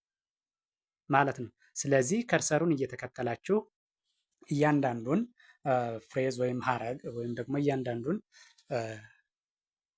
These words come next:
ንግግር ይህን ብት-፣ ብታዳምጡትና ብታዩት፣ እ፣ ምን ማለት እንደሆነ ትርጉሙን ታውቁታላችሁ። እንግሊዘኛውንም ደግሞ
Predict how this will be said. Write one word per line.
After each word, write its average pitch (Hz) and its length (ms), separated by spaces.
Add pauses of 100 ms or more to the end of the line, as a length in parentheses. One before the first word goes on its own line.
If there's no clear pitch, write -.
(320)
ንግግር 170 400
ይህን 156 140
ብት-፣ 143 180 (300)
ብታዳምጡትና 131 920
ብታዩት፣ 127 540 (580)
እ፣ 120 100
ምን 131 200
ማለት 123 340
እንደሆነ 123 360
ትርጉሙን 123 440
ታውቁታላችሁ። 120 760 (340)
እንግሊዘኛውንም 123 760
ደግሞ 117 240